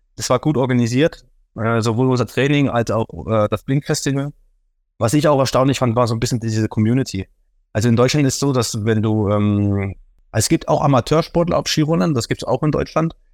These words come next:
Äh, aber trotzdem ist diese, diese Skiroller-Community nicht so ausgeprägt wie in Norwegen.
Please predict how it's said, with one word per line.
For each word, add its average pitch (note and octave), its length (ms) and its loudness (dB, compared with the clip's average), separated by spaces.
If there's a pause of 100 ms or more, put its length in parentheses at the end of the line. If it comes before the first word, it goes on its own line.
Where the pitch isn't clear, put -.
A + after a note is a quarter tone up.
(440)
Äh, B2 140 0
aber A#2+ 220 2
trotzdem C#3 340 0
ist C3 160 -2
diese, A#2 460 2
diese G#2 260 -2
Skiroller-Community C#3 1000 0
nicht B2+ 180 2
so B2 100 -2
ausgeprägt A#2 520 -2
wie A2+ 60 0
in G#2+ 80 2
Norwegen. G2+ 400 -2